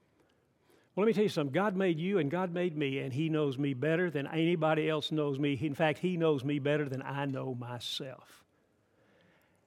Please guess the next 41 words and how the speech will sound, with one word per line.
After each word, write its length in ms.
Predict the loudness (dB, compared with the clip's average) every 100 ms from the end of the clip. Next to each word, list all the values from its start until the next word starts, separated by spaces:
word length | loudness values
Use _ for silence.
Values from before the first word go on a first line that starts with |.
| _
And, 180 | 2 4
you 80 | 6
know, 300 | 8 8 6 -2 -8 -10 -16 -20 -20 -16 0
when 140 | 6
you 120 | 8 8
ever 180 | 6
think 280 | 4 4 4
about 260 | 4 2 2
this 220 | -2 -4
plate 360 | -4 -2 -2 -2
right 200 | -2 0
here, 320 | 0 0 -4 -14 _ 0
when 140 | 4
you 100 | 4
look 200 | 4 4
at 60 | 2
that 180 | 0 0
fifth 280 | 0 0
verse, 380 | 0 -2 -2 -4
it 120 | -4
says, 260 | 0 2 2
"Who 160 | 0 0
satisfies 1000 | 2 2 4 2 0 0 2 2 0
you 160 | -2 -2
with 320 | 0 0 -2
good 400 | 0 2 2 -2 -8 -20 -10
so 380 | 2 6 6 8
that 260 | 4 4
your 320 | 0 2 2
youth 540 | 0 -2 0 2 0 0
is 300 | 0 2 2
renewed 560 | 2 4 4 4 4
like 300 | 2 2 2
the 60 | 2
eagles." 320 | 2 2 2
Now, 120 | 2
he 100 | 4
may 180 | 4 4
be 180 | 4 0
thinking 440 | 0 0 0 -2
here, 360 | 2 2 2